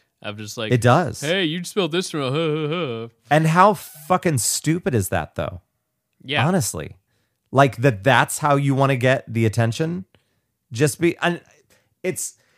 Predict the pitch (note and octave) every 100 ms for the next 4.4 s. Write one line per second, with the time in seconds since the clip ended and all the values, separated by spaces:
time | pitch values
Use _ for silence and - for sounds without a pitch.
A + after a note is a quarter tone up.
0 | _ - F3 A3+ A#3+ G#3+ G#3+ F#3+ C3 -
1 | - G#3+ G#3+ - F3 D#3+ C#3 - C3+ A2
2 | F#2 D#2 D2+ - F2+ _ _ _ _ _
3 | - - D3+ C3 A#2+ C3+ A#2+ - G2+ -
4 | F#2 F#2+ - -